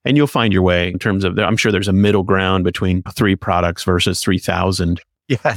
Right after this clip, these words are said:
Speaker 1: But
Speaker 2: there certainly is.
Speaker 1: Yeah.
Speaker 2: I mean, I know the odd business, not many because it's so costly, but with physical products, but they were launching about sixty new products a quarter. And you
Speaker 1: Yeah.
Speaker 2: definitely want to have a production line
Speaker 1: Yeah.
Speaker 2: photographer there.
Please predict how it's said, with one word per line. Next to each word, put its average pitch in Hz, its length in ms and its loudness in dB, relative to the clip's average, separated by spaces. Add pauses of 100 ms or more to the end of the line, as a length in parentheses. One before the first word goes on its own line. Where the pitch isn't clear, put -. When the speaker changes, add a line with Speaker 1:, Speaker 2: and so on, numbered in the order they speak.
Speaker 1:
But 95 220 2
Speaker 2:
there 117 120 0
certainly 113 420 0
is. 98 100 0
Speaker 1:
Yeah. - 60 2
Speaker 2:
I - 20 2
mean, 131 180 2
I 123 140 0
know 113 340 2
the 104 120 2
odd 104 240 0
business, 95 360 -4
not - 160 -2
many 95 380 0
because 85 280 -6
it's - 120 -6
so 90 160 -2 (160)
costly, 90 480 0
but 85 260 0 (360)
with 95 100 2
physical 92 300 -2
products, 101 440 -2
but 95 240 -4
they 139 120 0
were 123 80 2
launching 113 360 0
about 87 180 -2
sixty - 320 -6
new 87 120 2
products 85 360 -2
a 80 40 -6
quarter. 85 380 0
And 82 100 0
you 113 320 0
Speaker 1:
Yeah. 101 140 2
Speaker 2:
definitely 101 380 -2
want 90 120 0
to 87 40 0
have 90 100 -2
a 73 40 -12
production - 540 -4
line 85 360 2 (160)
Speaker 1:
Yeah. 95 220 2
Speaker 2:
photographer 101 460 -4
there. 87 260 0